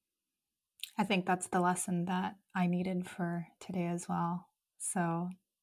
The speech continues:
thank you. Thank you so much for all of the deep insights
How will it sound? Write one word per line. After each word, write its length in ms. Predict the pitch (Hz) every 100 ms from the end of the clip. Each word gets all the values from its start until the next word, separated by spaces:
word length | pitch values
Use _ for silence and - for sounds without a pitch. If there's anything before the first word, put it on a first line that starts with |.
| -
thank 300 | 180 180 190
you. 140 | 170
Thank 260 | 180 175 -
you 80 | 170
so 360 | - - 180
much 640 | 175 165 160 - - - -
for 600 | - - 165 165 170 185 _ _ _ _ _ _ _ _ _ _ -
all 180 | 185 175
of 80 | 165
the 80 | 175
deep 260 | 180 180
insights 680 | 190 190 - - - - -